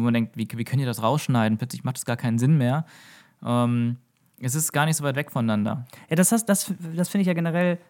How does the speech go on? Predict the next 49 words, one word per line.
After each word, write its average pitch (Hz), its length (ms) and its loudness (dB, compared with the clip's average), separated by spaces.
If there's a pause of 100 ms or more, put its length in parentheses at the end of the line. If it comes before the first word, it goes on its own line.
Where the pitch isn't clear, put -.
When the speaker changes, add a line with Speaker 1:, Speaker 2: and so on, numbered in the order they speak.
Speaker 2:
faszinierend. 147 400 2
Das 139 120 0
hast 165 140 -2
du 214 60 4
mir 208 120 4
vor - 140 -4
ein 147 40 -2
paar 143 140 -4
Jahren, 160 240 0
glaub 127 180 -2
ich, 127 100 -6
erst 131 300 -4 (160)
erzählt. 139 580 -2 (380)
Und 143 60 0
dann, 147 220 4 (100)
dann 143 340 2
dachte 135 260 -10
ich, - 80 -14
„Naja, 117 200 -6
das 110 120 -6
kann - 140 -4
doch, 127 120 -2
das 127 160 -8
kann 123 120 -8
doch 120 80 -8
nicht 120 120 -12
sein“, 135 360 2 (240)
dass 143 140 -4
bei 135 160 0
Filmen 185 560 4 (240)
so 147 180 0
unglaublich 175 680 2
viel 165 240 0
mehr 151 320 2
gedreht 147 560 0
wird. 127 460 -2
Und 147 140 0
zwar 139 160 0
nicht 185 200 0
einfach 151 280 0
nur 139 300 2
mehrere 123 360 -6
Takes, - 340 -2
sondern 143 320 2 (360)
komplette 156 680 2 (380)
Inhaltspassagen 131 1120 2
mehr 127 180 4
gedreht 127 440 -2
werden, 127 300 2